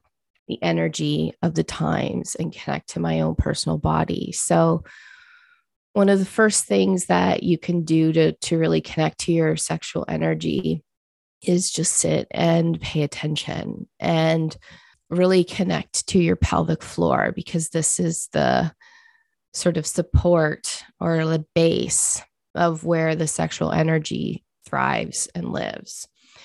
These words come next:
And the way I see it is our sun, our, our solar energy, almost activating or coming through the pelvic floor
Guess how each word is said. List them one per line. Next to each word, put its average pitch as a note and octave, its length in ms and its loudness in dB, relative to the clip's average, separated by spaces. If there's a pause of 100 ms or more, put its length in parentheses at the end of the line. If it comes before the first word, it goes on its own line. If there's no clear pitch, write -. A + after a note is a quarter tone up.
(200)
And F3 140 0
the E3 80 2
way E3+ 180 4
I E3 140 4
see E3+ 360 4
it D#3+ 80 6
is E3 180 4
our E3 160 0
sun, D#3+ 460 0
our, E3+ 280 -4
our F3+ 140 -8
solar F#3 380 0
energy, E3 800 -4 (580)
almost F3 360 0
activating E3 680 2
or E3 60 -2
coming E3 440 -2
through E3 720 0 (420)
the E3+ 120 -2
pelvic E3+ 380 2
floor D#3+ 580 2